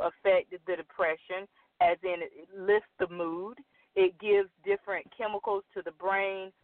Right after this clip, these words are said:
um, affects the hormones in such a way where your thyroid is operated by hormones, your pancreas is operated by hormones, um, not just the ovaries and the testicles like most people think. So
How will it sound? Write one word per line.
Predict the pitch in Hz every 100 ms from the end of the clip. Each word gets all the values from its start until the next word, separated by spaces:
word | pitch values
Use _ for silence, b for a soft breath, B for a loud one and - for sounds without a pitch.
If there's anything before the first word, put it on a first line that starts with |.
| _ _ 185
um, | 175 165 175
affects | - 214 196 -
the | 185
hormones | 190 226 214 196 190 190
in | 175 -
such | 185 208
a |
way | 185 175
where | 170 175
your | 175 190 214 -
thyroid | 185 185 190 202 208 214 _ _ _ -
is | 185 -
operated | 185 185 196 185 180
by | 180 180
hormones, | 202 190 190 185 185 185
your | 170 170 147 147 b -
pancreas | 214 196 - 214 208 202
is | 202
operated | 196 190 202 190 175
by | 190 190
hormones, | 208 196 190 190 190 _ _ _ -
um, | 185 175 170
not | 185 196 190
just | 202 202 180
the | 175
ovaries | 208 196 180 190 185 180 - 170
and | 170
the | 160 -
testicles | 190 180 - 185 170
like | 180 160 165
most | 170 165 -
people | 185 165 156 -
think. | 185 127 - _ b b _ -
So | 202 185 180 170